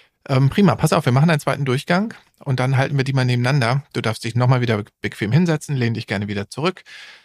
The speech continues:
schließ noch einmal die Augen, bleib wieder wach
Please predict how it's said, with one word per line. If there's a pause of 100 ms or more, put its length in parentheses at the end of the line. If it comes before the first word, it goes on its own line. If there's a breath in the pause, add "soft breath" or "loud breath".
(160 loud breath)
schließ
noch
einmal
die
Augen, (120)
bleib
wieder
wach